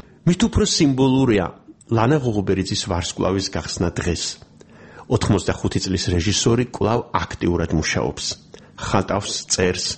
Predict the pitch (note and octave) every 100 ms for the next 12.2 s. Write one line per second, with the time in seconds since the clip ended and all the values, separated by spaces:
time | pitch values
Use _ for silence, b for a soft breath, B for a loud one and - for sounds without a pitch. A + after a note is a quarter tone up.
0 | B B B B A2 C#3 D3 F#3 - G#2
1 | G2 G#2 - - F2+ F#2 E2+ E2+ F2+ G2
2 | B - G#2+ F#2 E2+ - - D#2 - F2+
3 | - - - - B B B B B C#3
4 | G3 B2 G2+ G2+ G2+ - A#2+ A2 F2 D2+
5 | - A#2 A#2 B2+ D#3 E2+ F#2+ A#2 A2 A2
6 | F#2+ G#2+ - - - - G2 G2+ G2 -
7 | F2+ F2 G2+ F#2 F2+ F2+ F2+ F#2+ F2 F2
8 | E2+ D#2+ C#2+ - - - - F2+ F2+ F2
9 | F2+ F2 E2 D#2 - B B B - D3
10 | - G2 G#2+ - - G2 A#2+ A#2+ - B
11 | B B F#2 F#2+ - E2 F2 F#2+ F2 -
12 | F#2+